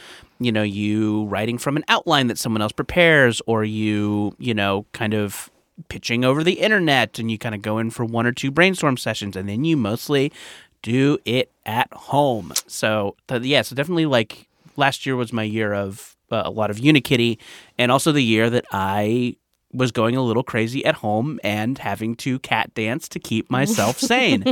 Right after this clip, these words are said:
Speaker 1: Uh, so yeah, they are very, very related. Um, yeah, and I, I, the, uh, job certainly did not make me crazy. I like it a lot. It's a very funny show,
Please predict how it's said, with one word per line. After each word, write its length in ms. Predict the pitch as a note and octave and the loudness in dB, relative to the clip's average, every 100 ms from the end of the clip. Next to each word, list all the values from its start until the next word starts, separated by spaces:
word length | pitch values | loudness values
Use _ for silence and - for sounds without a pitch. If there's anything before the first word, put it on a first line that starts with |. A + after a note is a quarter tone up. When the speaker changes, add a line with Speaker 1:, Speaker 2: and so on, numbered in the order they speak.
| - B3+ C4 E4 A3 | -2 -2 -4 -4 0
Speaker 1:
Uh, 180 | C3+ C#3 | 2 2
so 120 | G#3 | 2
yeah, 160 | C4+ C3+ | 2 4
they 120 | C#3+ | 4
are 100 | D#3 | 2
very, 340 | C3 F3+ F#3 | 2 2 2
very 260 | D3+ C3+ B2+ | 2 2 0
related. 540 | A2 G#2 F#2+ D#2 - - | 0 -2 -6 -8 -10 -4
Um, 680 | A#2+ A2 G#2 G2 G2 F#2 - _ - - | -2 0 -2 -4 -6 -10 -12 _ -12 -2
yeah, 180 | C#3+ G2 | 0 2
and 100 | A#2 | -2
I, 100 | G#2+ | -2
I, 220 | A2 G#2 G2 | -2 -2 -6
the, 320 | G#2+ A2 G#2 F#2+ | -10 -8 -8 -6
uh, 140 | F#2 | -6
job 300 | A#2 G3+ G#3 | 0 4 4
certainly 200 | - C3 | 2 -2
did 120 | A2+ A2 | -2 -2
not 120 | G2 | -2
make 120 | G#2 | -4
me 80 | F#2 | -6
crazy. 340 | - F#2+ F#2+ | -6 -6 -6
I 120 | F#2+ | -4
like 220 | G2 G#2 - | -4 -4 -6
it 100 | - | -4
a 80 | F#2+ | -4
lot. 340 | D2+ D2+ - | -2 -2 -4
It's 100 | - | -4
a 40 | A2 | -6
very 380 | A#2 A#2+ G#2 G#2 | 0 2 2 0
funny 260 | - D2+ | -2 -4
show, 360 | - - F2 | -2 -2 -2